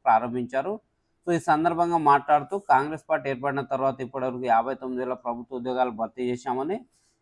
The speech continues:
ఆర్టీసీని గత ప్రభుత్వం పట్టించుకోలేదని, ప్రభుత్వం వచ్చిన వెంటనే ఆర్టీసీని పునర్వైభవం తీసుకొస్తున్నామని" చెప్పేసి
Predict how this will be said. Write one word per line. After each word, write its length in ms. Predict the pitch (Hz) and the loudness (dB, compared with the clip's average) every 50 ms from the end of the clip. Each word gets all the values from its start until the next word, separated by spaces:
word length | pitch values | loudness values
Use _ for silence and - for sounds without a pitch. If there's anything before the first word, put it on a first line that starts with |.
| _ - | _ 6
ఆర్టీసీని 500 | 113 135 160 160 196 190 165 180 190 185 | 6 6 6 6 2 -2 0 0 0 0
గత 300 | 156 151 147 143 151 143 | 2 0 0 0 -2 -2
ప్రభుత్వం 320 | 151 147 143 139 156 143 131 | -2 -4 -2 -2 -4 -6 -4
పట్టించుకోలేదని, 880 | - 123 120 131 131 123 - _ - 139 135 135 123 127 123 120 123 123 | -6 -6 -6 -8 -10 -12 -12 _ -6 -4 -2 -2 0 0 0 0 -2 -4
ప్రభుత్వం 440 | 123 120 123 135 143 143 170 156 | -4 -4 -4 -4 -4 -4 -4 -4
వచ్చిన 300 | 143 127 - - 139 139 | -4 -4 -8 -10 -8 -8
వెంటనే 300 | 127 123 107 131 127 127 | -6 -6 -6 -6 -4 -2
ఆర్టీసీని 420 | 117 117 110 104 127 123 135 131 113 | -2 -2 -4 -6 -12 -12 -10 -10 -10
పునర్వైభవం 600 | - - 127 127 123 123 131 131 127 120 117 117 | -8 -8 -6 -6 -6 -6 -6 -6 -6 -6 -8 -10
తీసుకొస్తున్నామని" 880 | - 120 113 - _ 117 107 - _ 120 120 117 113 110 113 113 110 | -12 -14 -16 -16 _ -18 -18 -14 _ -8 -6 -6 -6 -6 -8 -8 -10
చెప్పేసి 400 | 110 95 - - 104 - 170 165 | -10 -12 -14 -16 -14 -12 -8 -8